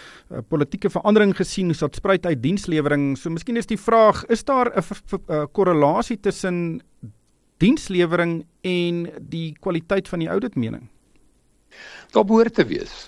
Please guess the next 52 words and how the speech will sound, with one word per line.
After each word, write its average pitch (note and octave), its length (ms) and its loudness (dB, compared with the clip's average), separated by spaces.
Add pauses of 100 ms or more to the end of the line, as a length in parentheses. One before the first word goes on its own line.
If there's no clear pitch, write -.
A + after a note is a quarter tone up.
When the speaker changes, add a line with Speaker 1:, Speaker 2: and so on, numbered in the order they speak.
Speaker 2:
Daar A2+ 240 0
behoort A2+ 280 4
te G2+ 100 -2
wees. E2 240 -8 (260)
Kom A3 120 6
ek A3+ 60 -4
stap G3+ 180 2
net G#3 180 0
een, F#3+ 240 2
een, E3+ 200 6
een E3 120 4
oomblik D#3+ 240 4
terug. A#2 180 2
Jy B2 120 4
praat E3+ 260 2
van, C#3 160 -2
van B2 140 -6
'n B2 60 0
nuwe A#2+ 180 2
regering B2 400 0
en G#2+ 80 -2
jy G#2 100 0
praat A#2+ 240 0
van A#2+ 160 -2
'n, G#2+ 160 0
'n A2+ 80 -10
nuwe A2 180 -4
bestel A2+ 400 0
na, G2+ 260 0
na G2+ 220 -4
verkiesing. - 560 -10 (380)
Dis D#3 120 -4
altyd G3 320 0
positief B2 440 -4
en A2 100 -10
dit B2 180 -4
is D#3 80 -4
die D#3+ 140 -4
waarde A2+ 340 4
van B2+ 160 2
'n A#2 40 0
verslag A#2+ 360 -2
soos A2 180 -8
die A2+ 160 -4
wat G#2 140 -2
kyk B2 200 -2
na A#2+ 80 -4
wat A2+ 160 -2
in B2 60 -6
die A#2 60 -14
vorige A#2+ 260 -2
administrasie A2 640 -2